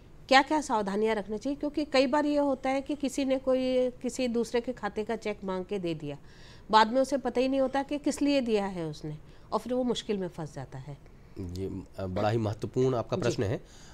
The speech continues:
Speaker 2: और ये जानना इसलिए भी ज़रूरी है क्योंकि जैसा कि अभी हमारे दर्शक ने जो प्रश्न किया था, वो भी कुछ इसी से मिलता जुलता था कि हमें कानूनी जानकारी तो होती
Speaker 1: जानकारी,
Speaker 2: नहीं है।
Speaker 1: बिल्कुल।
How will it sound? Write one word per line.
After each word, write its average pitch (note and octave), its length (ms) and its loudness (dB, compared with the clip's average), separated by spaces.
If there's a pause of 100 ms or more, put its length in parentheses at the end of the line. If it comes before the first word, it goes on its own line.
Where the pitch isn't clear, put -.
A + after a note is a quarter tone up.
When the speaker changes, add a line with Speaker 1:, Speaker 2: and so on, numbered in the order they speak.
(160)
Speaker 2:
और A2 180 0
ये B2 140 0
जानना C3 260 2
इसलिए D3 260 2
भी D#3+ 100 2
ज़रूरी C#3+ 340 2
है D#3+ 120 0
क्योंकि D3+ 240 -2
जैसा C#3 240 -2
कि D3 100 -2
अभी C#3+ 140 0
हमारे C#3 240 -2
दर्शक C3 240 -2
ने C#3 140 -2
जो C3 80 -2
प्रश्न C3+ 260 -4
किया C3+ 240 -2
था, D#3+ 240 -6 (300)
वो C3 120 0
भी D#3 100 2
कुछ D3+ 220 -4
इसी C3+ 220 -4
से D3 160 -2
मिलता B2+ 300 0
जुलता B2+ 260 -4
था D3 120 -4
कि D3 120 -2
हमें B2 180 -2
कानूनी B2+ 280 0
जानकारी B2+ 360 -2
तो - 60 -2
होती - 100 2
Speaker 1:
जानकारी, D3 200 2
Speaker 2:
नहीं A#2+ 140 2
है। - 60 2
Speaker 1:
बिल्कुल। A3 320 0